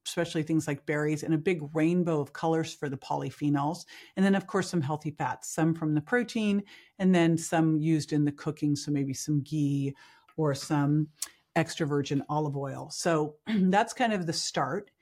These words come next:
Then, um, I think we all need more magnesium, just not getting it enough from the diet.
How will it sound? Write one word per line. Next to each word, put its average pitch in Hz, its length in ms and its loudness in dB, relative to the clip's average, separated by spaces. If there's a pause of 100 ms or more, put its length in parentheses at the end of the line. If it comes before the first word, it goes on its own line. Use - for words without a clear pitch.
(420)
Then, 214 760 0 (520)
um, 160 520 2 (500)
I 196 60 -6
think 240 240 0 (280)
we 170 260 2
all 160 160 4
need 151 260 2
more 147 140 2
magnesium, 135 800 0 (440)
just 143 280 -6
not 151 380 0
getting 139 240 0
it 135 80 0
enough 131 280 -2
from 135 140 -4
the 135 100 -2
diet. 131 460 -4